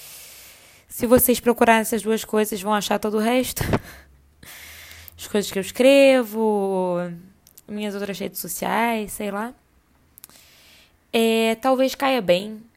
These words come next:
é, contar pra vocês que eu tenho livros publicados. É... Porque é assim que a gente faz autopromoção, né? Então, eu sou a co-organizadora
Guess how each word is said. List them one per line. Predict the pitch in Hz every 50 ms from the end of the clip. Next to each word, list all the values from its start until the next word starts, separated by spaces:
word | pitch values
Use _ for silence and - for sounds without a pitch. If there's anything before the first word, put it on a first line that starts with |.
| _ _ _ _ _ _ _ _ _ _ _ _ _
é, | - 190 190 190 190 185 185 185 185 180 180 180 - - - _ _ _ _
contar | - - 220 220 214 - 226 220
pra | 220 226 208
vocês | 202 208 - 214 208 202 -
que | -
eu | - 202
tenho | - - 208 202 202 202 208 196 190 185 180 180 175 175 175 - _ _ _ _ _ _ _ _ _ _ _ _ _ - - _ _ _ _ -
livros | 214 214 240 262 254 262 247
publicados. | - - 208 190 - - 226 262 - - - - - - _ _ _ _ _ _ _ _ _ _ _ _ _ _ _ _ _ _ _ _ _ _ _ _ _ - - - - - _
É... | - 208 202 202 196 190 190 190 185 180 175 185 185 185 175 180 - _ _ _ - _ _ _ _ _ _ _ _ _ _ _ _ _ _ _ _ _ _ _ _ _ _ _ _ _ _ _ _ -
Porque | - 185 - - - 202
é | 190
assim | 185 - 202
que | 196 202
a | 202
gente | 185 190 175 -
faz | - 190 190
autopromoção, | 190 196 - - - 190 185 180 175 - 220 247 254
né? | 247 247 247 247 - _ _ _ _ -
Então, | 214 208 - 220 214 214 208 208 208 202 - - _ -
eu | 214 214
sou | 214 - - 220
a | 220 214 - _ _ _ _ _
co-organizadora | - 233 226 220 214 214 208 214 208 202 196 202 196 190 202 202 196 202 196